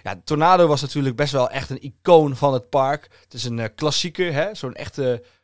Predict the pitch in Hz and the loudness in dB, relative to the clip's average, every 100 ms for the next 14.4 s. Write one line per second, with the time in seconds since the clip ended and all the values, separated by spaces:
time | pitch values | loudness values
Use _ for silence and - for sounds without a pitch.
0 | _ _ - - - 147 139 117 - 117 | _ _ -16 -16 -2 2 2 2 -2 0
1 | 160 160 151 139 135 123 117 - 120 113 | 2 4 2 -2 -2 -4 -6 -10 -12 -10
2 | 107 - 220 190 156 - 139 - 131 117 | -14 -6 -4 -2 -2 -2 -2 -4 -4 -4
3 | 117 - - - - - _ 131 110 107 | -4 -8 -14 -20 -20 -20 _ -4 -2 -4
4 | 113 - 160 170 185 180 190 190 156 180 | -6 -6 -2 0 4 8 8 8 4 2
5 | 160 156 151 147 - 135 - 120 - 127 | 4 2 4 2 0 -6 -4 -4 -2 -4
6 | - - 151 143 135 110 - 139 131 113 | -4 -4 -4 -4 -6 -6 -2 0 0 -2
7 | 101 139 - - - 127 131 127 139 131 | -6 -8 -10 -20 -14 -6 -4 0 -2 -2
8 | - 135 120 117 120 113 - _ - 127 | -8 -6 -4 -6 -10 -14 -18 _ -10 -4
9 | - 170 190 170 160 147 143 165 160 _ | 2 4 4 2 0 0 -2 -6 -8 _
10 | - 139 127 135 135 120 107 113 113 101 | -6 -4 -2 0 -2 -4 -10 -8 -10 -10
11 | 104 101 127 156 _ _ - 120 - 170 | -10 -8 -8 -12 _ _ -14 -14 -6 -6
12 | - - - 139 131 120 107 127 123 110 | -6 -12 -12 -10 -6 -6 -8 -16 -18 -4
13 | 165 - 143 120 - _ _ _ - 220 | -4 -2 -2 -2 -4 _ _ _ 2 2
14 | 233 170 143 135 | 2 0 0 -2